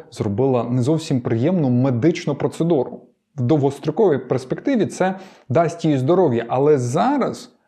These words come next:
в моменті тут і тепер, це не зовсім приємний досвід. В принципі, саме через це Сократа і стратили, тому що він задовбав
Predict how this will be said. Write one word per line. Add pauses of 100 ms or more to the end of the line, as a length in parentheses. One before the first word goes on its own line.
(460)
в
моменті
тут
і
тепер, (120)
це
не
зовсім (460)
приємний
досвід. (720)
В
принципі,
саме
через
це (640)
Сократа
і
стратили,
тому
що
він (120)
задовбав